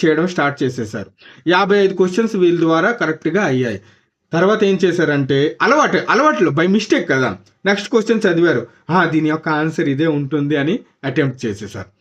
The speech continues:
ది-, అక్కడితో ఆగారా? లేదు, నెక్స్ట్ క్వశ్చన్ చదువుతున్నారు, "ఆ, దీని క్వశ్చన్ ఇదే అయి ఉంటుంది" అని మళ్ళీ అక్కడ గెస్ చేసి పెట్టేశారు. So ఆ అలవాట్లో చేయడం తప్పు.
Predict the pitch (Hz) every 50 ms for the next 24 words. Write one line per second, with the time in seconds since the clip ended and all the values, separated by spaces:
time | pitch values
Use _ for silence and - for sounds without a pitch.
0 | _ _ _ _ _ _ - 127 147 - - 139 - 175 170 165 202 185 170 175
1 | 185 202 208 220 247 240 190 180 180 156 156 180 226 240 247 - - 262 247 -
2 | - 240 226 226 196 185 190 196 - 190 175 151 120 104 - - _ - _ _
3 | - 247 302 294 240 254 240 233 240 226 214 - 277 247 214 202 196 262 269 240
4 | 240 226 226 214 190 214 196 202 202 196 196 185 180 185 196 208 185 175 - 175
5 | 160 143 147 143 139 - - 170 170 - - 135 123 - 123 120 104 117 98 -
6 | _ _ _ _ _ _ - 233 254 220 208 196 - - 120 117 143 170 214 240
7 | 277 294 294 285 302 277 277 277 - - 196 196 196 226 202 190 - - 147 143
8 | - - - 220